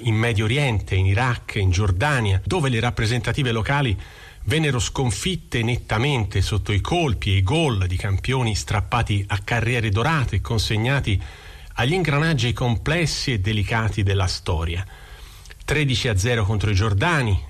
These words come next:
dieci reti a una selezione di Baghdad, altre quattro contro la formazione di Tripoli.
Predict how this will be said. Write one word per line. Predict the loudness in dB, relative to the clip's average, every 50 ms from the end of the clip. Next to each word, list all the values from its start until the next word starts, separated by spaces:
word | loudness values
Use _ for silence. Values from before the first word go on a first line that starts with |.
| -8 -4
dieci | -2 0 0 0 0 0 0
reti | 0 0 0 0 -2 -2 -2
a | 0 0
una | 0 0 0
selezione | 0 0 0 0 0 0 0 0
di | 0 2
Baghdad, | 2 2 2 2 2 2 2 2 0 0 0 -2 -4 -4 -2
altre | -2 -2 -2 -2 -2 -2 -4
quattro | -2 -2 0 0 2 2 0 0 -2 -2 0 0 0
contro | 2 0 0 0 0
la | 0 0
formazione | 0 0 0 0 2 0 0 0 0 0 0
di | 0 0 0
Tripoli. | 0 0 0 0 0 0 -2 -2 -2 -4